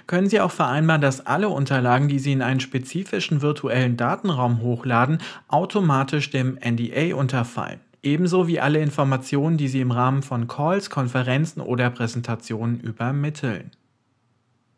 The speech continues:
Insoweit empfiehlt es sich, alle Unterlagen mit einem elektronischen und einem visuellen Wasserzeichen zu versehen. Tauchen diese Dokumente dann später in der Öffentlichkeit auf, können sie eine Verletzung des N D A durch den Informationsempfänger relativ einfach nachweisen.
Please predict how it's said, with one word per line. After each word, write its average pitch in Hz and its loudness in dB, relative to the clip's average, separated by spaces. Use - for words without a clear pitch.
Insoweit 165 4
empfiehlt 185 0
es 196 0
sich, - -2
alle 190 2
Unterlagen 160 4
mit 143 0
einem 127 2
elektronischen 151 0
und 143 -2
einem 131 0
visuellen 135 0
Wasserzeichen 131 -2
zu 117 -6
versehen. 131 -2
Tauchen 147 2
diese 170 0
Dokumente 156 2
dann 143 2
später 151 0
in 139 2
der 123 0
Öffentlichkeit 143 -2
auf, 120 2
können 190 2
sie 208 2
eine 165 2
Verletzung 143 0
des 131 0
N 131 0
D 127 -2
A 139 0
durch 160 -2
den 143 -2
Informationsempfänger 127 -2
relativ 151 -2
einfach 120 -4
nachweisen. 135 -4